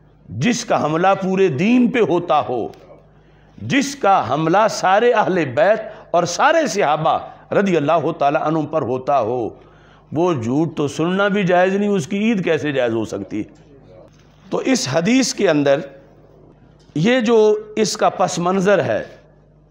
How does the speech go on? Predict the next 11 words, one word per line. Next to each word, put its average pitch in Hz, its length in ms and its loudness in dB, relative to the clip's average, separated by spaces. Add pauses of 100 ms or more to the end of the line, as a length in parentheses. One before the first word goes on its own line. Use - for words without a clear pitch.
(420)
वो 208 240 2
भी 214 360 2
लफ्ज़ 156 360 0 (140)
मौला 147 540 2
समझने 165 520 -2
के 120 140 -6
लिए 139 260 0 (520)
मुआविन 160 480 0
करार 123 340 0
पाएगा। 90 460 -2 (1500)
और 151 380 4